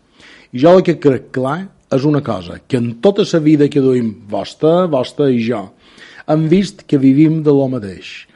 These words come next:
que vivim tots del turisme, que l'economia que sustenta aquesta comunitat autònoma, lo fonamental és tenir un turisme que funcioni. Clar, poden fer frases, un turisme de qualitat, que no beguin,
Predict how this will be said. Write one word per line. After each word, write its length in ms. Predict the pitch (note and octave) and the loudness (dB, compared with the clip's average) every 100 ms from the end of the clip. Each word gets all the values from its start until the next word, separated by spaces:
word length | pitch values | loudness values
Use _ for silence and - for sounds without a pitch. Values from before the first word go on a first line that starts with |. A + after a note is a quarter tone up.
| _ _ _ | _ _ _
que 120 | C#3 | 0
vivim 420 | C3+ C3 D#3 E3 D3+ | 4 4 4 0 0
tots 440 | F3+ F#3+ - - A#2+ | 2 2 -4 -16 -6
del 180 | B2 - | -6 -2
turisme, 600 | B2 A#2 G#2 F#2+ F#2 E2+ | -2 -2 -4 -8 -14 -8
que 120 | - B2+ | -2 -2
l'economia 680 | C#3 C#3 D3 C#3+ F3+ F3+ | -2 -2 -2 0 0 0
que 100 | D3+ | -4
sustenta 540 | C3+ D#3 D#3 D#3 D3+ C#3+ | -6 -8 -2 0 0 0
aquesta 300 | C#3+ C#3 C3+ | -2 -2 -4
comunitat 500 | C3+ C3 C3 B2 A#2+ | -2 -2 -2 -2 -2
autònoma, 600 | A#2+ C3 C#3 D3+ D#3 E3+ - - - - - | -4 -4 -4 -4 -8 -10 -18 -20 -20 -14 -2
lo 440 | C3 C#3 C#3+ C#3+ | 4 6 8 6
fonamental 800 | C#3+ C#3+ C#3+ C#3 C#3 F3+ G3 A3 - | 4 0 0 -2 -4 -4 -4 -6 -2
és 220 | D3 - | -2 0
tenir 220 | D3+ D3+ D#3 | 0 2 0
un 160 | D#3 | 0
turisme 560 | D3 C#3+ D3 D3 D#3 F#3 F3+ _ | 0 4 4 2 -4 -8 -10 _
que 140 | D3 C#3+ | 0 0
funcioni. 760 | C#3+ C3+ A#2 A2+ G2+ F2 E2+ _ _ - _ _ _ | -2 -8 -6 -6 -6 -8 -16 _ _ -20 _ _ _
Clar, 240 | F#3+ E3 - | 0 0 2
poden 240 | D#3+ G3 | 2 2
fer 140 | F#3 E3+ | 2 0
frases, 540 | C#3+ D3+ G#2+ G#2+ F#2 | 2 0 -2 -10 -10
un 100 | A#2 | -10
turisme 320 | A#2+ C3+ C3+ C3 | -4 -2 0 -4
de 120 | B2 | -4
qualitat, 640 | C3+ C#3 D#3 D#3+ C#3 C#3 - | -4 -4 -2 0 0 -2 -4
que 140 | C#3+ | -4
no 160 | D3+ C#3+ | -4 -2
beguin, 560 | D#3 D3 C#3+ D3 D3 | 0 0 -2 -6 -8